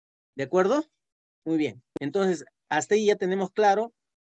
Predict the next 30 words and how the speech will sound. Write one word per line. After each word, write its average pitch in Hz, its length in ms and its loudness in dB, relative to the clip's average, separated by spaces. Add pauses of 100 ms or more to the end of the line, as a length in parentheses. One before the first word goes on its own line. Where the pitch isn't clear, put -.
(120)
lo 139 220 -6
que 165 120 -4
es 160 120 -6
el 131 260 -2
archivo 160 440 -2
con 135 120 -6
extensión 135 480 -8
log 175 160 0
que 139 120 -14
guarda 143 320 -2
la 123 100 -6
bitácora. 110 400 -12 (480)
Ahora, 156 220 0
también 208 260 -2
vimos 240 360 -4
una 233 180 0
ventana 220 460 -2
de 202 100 2
gráficos. 180 600 -4
Cuando 156 220 0
ustedes 254 420 -6
ese - 200 -6
gráfico 202 480 -2
quieren 233 320 -2
guardarlo, 214 420 0
lo 170 140 0
guardan 220 340 -2
aparte 196 480 -6
como 147 240 -8
archivo. 127 500 -6